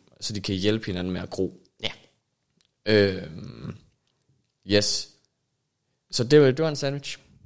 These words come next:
Speaker 2: Cool. Jeg er overvejende enig. Jeg vil sige, jeg har primært selv, da jeg fik den her idé, tænkt i den tanke af, at vi skulle være fagpersoner, der satte den her i gang.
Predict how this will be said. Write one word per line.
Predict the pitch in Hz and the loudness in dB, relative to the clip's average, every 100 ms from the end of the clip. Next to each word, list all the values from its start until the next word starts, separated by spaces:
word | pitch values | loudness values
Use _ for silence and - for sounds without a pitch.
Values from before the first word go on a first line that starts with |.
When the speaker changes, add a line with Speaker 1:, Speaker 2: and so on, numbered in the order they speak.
| - | -4
Speaker 2:
Cool. | 240 269 - _ - - - | -4 -4 -12 _ -20 -20 -8
Jeg | 147 170 170 156 151 | 6 8 10 10 10
er | 147 135 135 110 95 60 60 - | 10 10 8 8 6 2 -2 2
overvejende | 156 196 190 147 127 110 | 8 8 10 6 4 2
enig. | 131 151 156 - | 0 0 -2 0
Jeg | 143 151 | 4 6
vil | 151 | 4
sige, | 160 | 6
jeg | 156 147 | 6 6
har | 156 | 4
primært | - 160 170 156 123 - | 2 0 2 4 2 4
selv, | 151 127 113 | 2 2 4
da | 113 | 2
jeg | 107 | 4
fik | 147 143 | 0 0
den | 123 131 | 0 2
her | 123 | 2
idé, | 127 123 | 2 0
tænkt | - 127 | 0 0
i | 117 | 2
den | 123 120 | 2 2
tanke | 135 120 120 | 0 2 2
af, | 110 104 | 4 2
at | - 123 | 0 -2
vi | 123 | 0
skulle | - 135 127 117 | 0 2 4 6
være | 104 | 6
fagpersoner, | - 113 110 120 117 107 101 | 6 4 4 -2 -4 -2 -2
der | 98 | -2
satte | 101 98 - | -2 -2 -2
den | 101 | -4
her | 107 104 | -4 -8
i | |
gang. | 80 92 | -8 -10